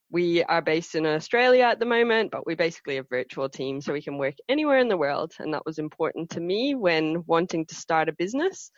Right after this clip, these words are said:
Uh, some of the team have been in London for two years. We're all back in Australia at the moment, but we all get along really, really well. We're all, we're hired for attitude, not skills, um, and just love what we do day to day.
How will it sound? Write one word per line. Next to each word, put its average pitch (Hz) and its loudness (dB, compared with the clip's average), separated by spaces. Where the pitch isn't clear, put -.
Uh, 160 0
some 190 2
of 185 2
the 180 4
team 185 0
have 165 -2
been 175 0
in 160 2
London 233 2
for 240 -8
two 240 -6
years. 226 0
We're 165 2
all 202 4
back 208 0
in 208 -4
Australia 214 -2
at 202 -4
the 190 -6
moment, 202 -2
but 151 0
we 180 4
all 208 8
get 190 6
along 180 4
really, 226 4
really 208 2
well. 202 4
We're 170 2
all, 180 0
we're 170 0
hired 180 2
for 185 0
attitude, 180 0
not 160 0
skills, 214 -2
um, 151 0
and 160 0
just 180 -2
love 160 0
what 185 0
we 170 -4
do 175 -6
day 160 -6
to 156 -10
day. 190 -10